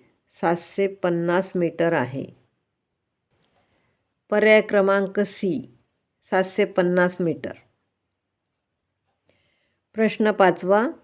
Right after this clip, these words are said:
पाच हजार पंचेचाळीस ग्रॅम म्हणजे?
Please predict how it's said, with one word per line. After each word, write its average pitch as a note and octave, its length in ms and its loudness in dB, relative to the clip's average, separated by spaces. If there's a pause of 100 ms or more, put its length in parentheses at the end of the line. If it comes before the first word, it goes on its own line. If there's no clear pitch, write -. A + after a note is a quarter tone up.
(580)
पाच A3+ 340 -2
हजार G#3 340 4
पंचेचाळीस G3 920 4 (120)
ग्रॅम G3 400 4
म्हणजे? F3 460 2